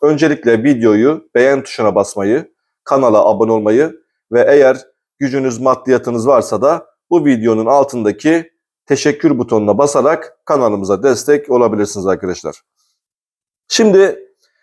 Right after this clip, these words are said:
icra dosyası açıldıktan sonra, tabii ki bu bizim başımıza gelen olaylara istinaden anlatıyorum. Ee, icra tebligatı geldikten sonra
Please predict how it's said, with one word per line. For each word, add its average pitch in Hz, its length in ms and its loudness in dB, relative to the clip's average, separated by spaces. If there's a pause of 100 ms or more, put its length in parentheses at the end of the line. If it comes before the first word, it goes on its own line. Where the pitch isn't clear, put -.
(180)
icra 180 380 0
dosyası 151 400 0
açıldıktan 156 480 -2
sonra, 139 360 -2
tabii 143 240 -2
ki 139 120 -6
bu 139 100 -4
bizim 139 220 -8
başımıza 123 380 -2
gelen 123 360 0
olaylara 107 420 2
istinaden 101 640 -6
anlatıyorum. 90 560 -10 (600)
Ee, 90 500 4
icra 147 360 2
tebligatı 123 600 -2
geldikten 135 520 -2
sonra 156 440 -4